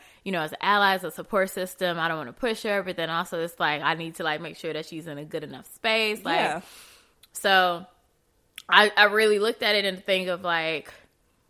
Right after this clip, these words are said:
Speaker 1: yes, I know a lot of people. I give
Speaker 2: Mm-hmm.
Speaker 1: a fuck about very few. <laughs>
Speaker 2: Yeah.
Speaker 1: Like,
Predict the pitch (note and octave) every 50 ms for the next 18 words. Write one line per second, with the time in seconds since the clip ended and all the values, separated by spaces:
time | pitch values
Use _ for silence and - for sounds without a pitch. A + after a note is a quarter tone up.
0 | _ _ _ _ _ _ _ - A3 B3+ C4+ C#4 - B3+ A3 G3 G3 F#3 F#3 F#3+
1 | G3 G#3 A#3+ A#3+ A#3+ B3+ B3+ C4+ C4+ C4+ C4 - C#4+ C#4 - B3+ A3+ G#3+ A3+ G3+
2 | G3+ G3 G3 F#3+ F#3+ F3 - F#3 F3+ F3+ - E3 E3+ D#3+ D#3+ D3+ E3+ D3 D3 D3
3 | - D#3 - - D3 C#3+ D#3 A3 - - - G#4 G4+ - - - C#4+ C4 A3+ G#3+
4 | F#3+ B3 A#3 A3 -